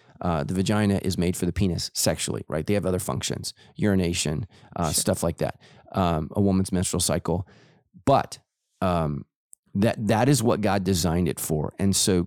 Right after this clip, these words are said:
Speaker 1: part of coming out of the wilderness
Speaker 2: Hmm.
Speaker 1: is learning to live rightly according to God.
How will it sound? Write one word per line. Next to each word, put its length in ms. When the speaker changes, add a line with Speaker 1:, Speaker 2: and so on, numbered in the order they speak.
Speaker 1:
part 480
of 400
coming 420
out 220
of 80
the 80
wilderness 640
Speaker 2:
Hmm. 180
Speaker 1:
is 300
learning 380
to 120
live 360
rightly 520
according 480
to 120
God. 320